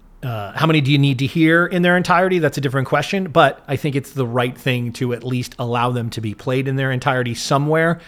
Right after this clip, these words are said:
but the telecast isn't the place to do that. Questlove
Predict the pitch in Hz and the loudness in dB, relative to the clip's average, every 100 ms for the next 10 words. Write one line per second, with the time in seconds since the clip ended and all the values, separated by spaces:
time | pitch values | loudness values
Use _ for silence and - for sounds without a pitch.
0 | - - - 135 - 143 139 139 123 - | -20 -10 -6 -2 2 2 2 -2 -4 -6
1 | - 135 123 117 - 107 - 95 90 82 | -4 -2 -2 -6 -8 -8 -10 -12 -12 -14
2 | - - _ - _ _ _ _ _ _ | -18 -20 _ -20 _ _ _ _ _ _
3 | - - - - - - - - 165 - | -20 -20 -20 -20 -20 -20 -2 2 4 4
4 | 170 170 | 2 2